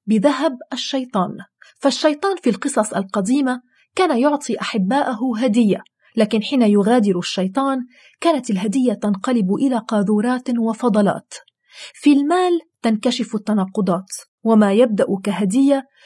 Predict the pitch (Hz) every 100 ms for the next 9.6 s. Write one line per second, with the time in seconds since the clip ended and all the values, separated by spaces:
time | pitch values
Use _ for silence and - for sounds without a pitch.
0 | - 226 302 285 247 233 240 226 220 277
1 | 277 220 196 196 185 - 208 233 240 240
2 | - _ _ - 214 233 277 - 277 277
3 | 302 294 302 302 - 190 - _ _ -
4 | 226 220 220 254 254 202 214 214 214 220
5 | 277 339 330 - 185 - 185 190 190 190
6 | - 311 220 - _ _ 202 269 269 214
7 | 185 214 196 196 202 196 240 214 202 190
8 | 190 - 277 214 208 247 - 226 208 233
9 | 214 202 208 208 170 185